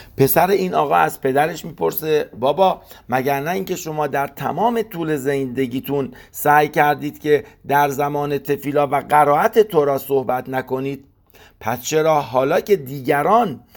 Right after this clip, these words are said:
بر خودشون قبول کردن که در کنیسا صحبت نکنن باعث نجات شما شد و شما به زخوت خودتون نجات پیدا نکردید؟» این سوال پدر رو به فکر واداشت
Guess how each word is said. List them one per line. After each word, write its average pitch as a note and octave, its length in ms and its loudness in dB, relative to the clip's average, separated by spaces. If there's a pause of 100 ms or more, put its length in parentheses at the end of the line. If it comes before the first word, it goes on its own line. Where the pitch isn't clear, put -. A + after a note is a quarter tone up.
(140)
بر B2 200 2
خودشون C3+ 520 -4
قبول B2+ 360 -4
کردن C3 440 -4
که C3+ 280 2 (400)
در B2 160 2
کنیسا C3 440 -2
صحبت C3 520 0
نکنن C3 520 -4
باعث C3 460 2
نجات C3+ 720 2
شما C3+ 420 -2
شد C3+ 340 0 (440)
و C#3 120 6
شما D3 360 2
به C#3+ 160 4
زخوت D3 540 -2
خودتون C#3+ 680 -4
نجات C#3 420 0
پیدا C#3 420 0
نکردید؟» C#3 720 -2
این C3+ 160 -8
سوال E3 420 0 (340)
پدر C3+ 320 4
رو D#3+ 140 -2
به C#3 200 4
فکر D#3+ 480 -4
واداشت A#2+ 640 -2